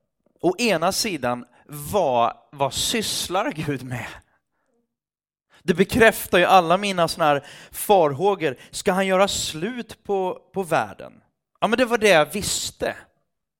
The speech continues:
Gud är en grym, obarmhärtig Gud som vill regera, helst med skräck. Och det ser väldigt, väldigt brutalt ut. Och, och, och,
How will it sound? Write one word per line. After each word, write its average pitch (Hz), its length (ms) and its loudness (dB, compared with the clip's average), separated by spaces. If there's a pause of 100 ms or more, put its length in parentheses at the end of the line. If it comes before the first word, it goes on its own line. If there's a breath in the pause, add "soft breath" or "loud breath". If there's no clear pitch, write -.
(140)
Gud 240 440 -4
är 135 260 4
en 131 280 -12
grym, 214 640 -8 (340 soft breath)
obarmhärtig 139 1400 -2 (580 soft breath)
Gud 156 500 -2
som 156 240 -2
vill 147 220 -2
regera, 139 840 0 (400)
helst 160 500 -6
med 131 240 -6
skräck. - 800 -10 (2000)
Och 131 60 -10
det 131 80 -2
ser 170 240 0
väldigt, 123 320 -2
väldigt 113 360 -8
brutalt 123 800 -10
ut. - 240 -18
Och, 117 120 -14
och, 127 280 -10
och, 123 80 -10